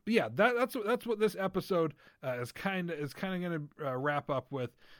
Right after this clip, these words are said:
uh, a little bit of our coverage of DesignerCon. Um, again, you can see more, more of that on the, uh, on the Instagram, um,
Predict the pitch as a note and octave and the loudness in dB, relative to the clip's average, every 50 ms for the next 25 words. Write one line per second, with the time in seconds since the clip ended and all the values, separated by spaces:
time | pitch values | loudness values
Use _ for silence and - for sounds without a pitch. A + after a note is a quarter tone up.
0 | - _ B2+ B2 B2 B2+ D3+ F#3+ A3+ B3 A3+ A3 G3 G#3 F#3+ F#3 F3+ F3 - F#3+ | -14 _ -6 -6 -4 0 0 6 8 8 8 8 6 6 2 2 0 0 2 2
1 | E3+ E3 D#3+ C#3+ C#3 B2+ A#2 B2 A#2+ A2+ A#2 D#3 D#3 D#3 D#3 D#3 D3+ D3 - E3 | 2 2 0 -2 -2 -4 -4 -6 -6 -2 0 0 2 2 2 0 -2 -2 0 0
2 | D3+ D3 C#3+ C#3+ C#3+ C#3 - - A#2+ A#2 A2 A2 A2+ B2 B2+ C3 B2+ B2+ B2+ A#2 | 0 2 0 -2 -4 -6 -10 -12 -10 -8 -8 -6 -6 -6 -4 -4 -4 -4 -4 -4
3 | C3 B2 - - C#3+ C#3 C#3 B2+ - D3 D3 D#3 E3+ F3 F3 E3 D3 D3+ D#3 E3 | -4 -6 -4 -4 -4 -4 -4 -6 -6 -4 -2 0 2 2 0 0 -2 -4 -4 0
4 | F3 E3+ D#3+ D3+ D3 C#3 C3 C3 - - D#3 D#3 D3+ D3 C#3 C#3 C3+ B2 A#2+ A#2 | 2 2 2 2 0 -2 -2 -2 -2 2 2 4 4 4 0 -2 -2 -2 -4 -4
5 | A#2+ C3 C3+ C3+ B2+ C3 C#3+ C3 - - C#3+ C#3 C#3+ C3 B2+ B2 A2 - - - | -2 -2 -2 -2 0 -2 -2 -2 -2 -4 4 6 8 8 8 6 4 0 -8 -20
6 | - - - - _ A2+ A2+ A2 G#2+ G#2+ A2+ A#2 | -20 -20 -20 -18 _ -10 -8 -8 -8 -8 -10 -14